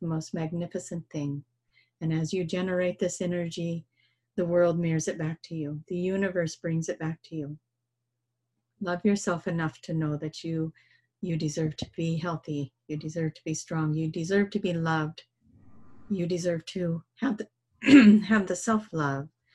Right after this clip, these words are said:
have the, mm, the joy that you desire, have the quality of life you desire. You deserve to have that. Mm.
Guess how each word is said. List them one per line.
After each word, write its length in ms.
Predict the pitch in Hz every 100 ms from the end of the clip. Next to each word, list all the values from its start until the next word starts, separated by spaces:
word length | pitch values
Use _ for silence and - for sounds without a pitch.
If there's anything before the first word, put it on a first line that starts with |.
| _ -
have 320 | 180 165 160
the, 380 | 160 156 151 151 _ _ _ _ _ _ -
mm, 480 | 175 170 160 151 160 - - _
the 600 | 190 160 165 156 151 151 - _ _ _ _ _ 175
joy 380 | 175 185 160 147
that 220 | 143 -
you 100 | 156
desire, 640 | 151 143 143 135 127 143 _ _ _ _ _ _ _ - -
have 280 | 147 147
the 220 | 156 151 147
quality 460 | - 175 156 156
of 100 | 147
life 300 | 160 165 202
you 120 | - 127
desire. 600 | - - 143 143 - 156 _ _ _ _ _ _ _ _
You 120 | 151
deserve 380 | 156 160 151 175
to 80 | 190
have 220 | - 233 -
that. 1500 | - _ _ _ - _ _ _ _ _ _ _ _ _ 214
Mm. 240 | 156 160